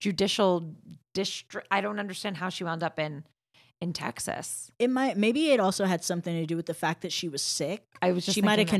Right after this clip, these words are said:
Speaker 2: convinced
Speaker 1: too.
Speaker 2: them to send her to a place with, like, better medical facilities, or who knows?
Speaker 1: Yeah, I, I, I have no idea.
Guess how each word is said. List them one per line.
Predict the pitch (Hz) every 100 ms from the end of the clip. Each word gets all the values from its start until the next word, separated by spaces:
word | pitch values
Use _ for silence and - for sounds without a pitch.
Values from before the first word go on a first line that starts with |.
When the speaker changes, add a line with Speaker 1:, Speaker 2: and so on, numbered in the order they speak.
| 170
Speaker 2:
convinced | 180 180
Speaker 1:
too. |
Speaker 2:
them | 196 185
to | 175
send | - 175 175
her | 170
to | - 170
a |
place | 160 - 165 170
with, | 170 165
like, | 160 156 -
better | 151 143
medical | 135 160 196 214
facilities, | 190 190 202 196 196 202 202 202 180
or | 156 147
who | 208
knows? | 202 202 143 117 - - -
Speaker 1:
Yeah, | 196 226 226 180 _ -
I, |
I, | 175 170 -
I |
have | 180
no | 185 170
idea. | 175 175 202 160